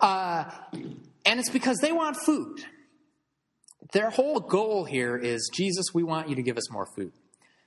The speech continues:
And, um, although that's a sentiment that I sympathize with deeply, uh, I think Jesus isn't particularly happy about that, right? His reaction is, "Look,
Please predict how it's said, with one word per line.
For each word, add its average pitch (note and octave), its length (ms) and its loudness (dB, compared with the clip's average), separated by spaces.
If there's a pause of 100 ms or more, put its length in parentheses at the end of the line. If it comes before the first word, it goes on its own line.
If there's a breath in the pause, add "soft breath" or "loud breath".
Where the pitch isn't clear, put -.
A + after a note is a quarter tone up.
(360 soft breath)
And, F#3 420 -4 (320)
um, D#3 520 -2 (380)
although E3 300 2
that's F#3 280 -2
a D3 40 0
sentiment C#3 540 -2
that A#2 80 -4
I A2 100 0
sympathize A2+ 560 -2
with G2 200 -6
deeply, A2 360 -6 (560 loud breath)
uh, B2+ 520 0 (200)
I D3+ 160 0
think D3+ 300 -2
Jesus E3 400 0
isn't D3 220 -4 (220)
particularly C3 540 -2
happy A2 300 -2
about G2 220 -12
that, - 160 -18
right? A2+ 220 -4
His C3 220 -4
reaction D#3 480 0
is, C3 200 -2
"Look, C3+ 240 -2